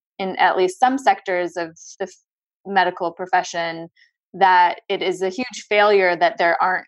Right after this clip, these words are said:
more systemic feedback systems in place, so that it's not just that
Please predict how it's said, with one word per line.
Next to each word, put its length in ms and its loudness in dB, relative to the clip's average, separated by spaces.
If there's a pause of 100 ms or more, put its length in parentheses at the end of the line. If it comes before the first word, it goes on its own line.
(120)
more 260 4
systemic 580 -2
feedback 420 0
systems 460 -14
in 100 -14
place, 420 -12
so 100 -4
that 120 -4
it's 200 -16
not 340 0
just 440 -6
that 260 -4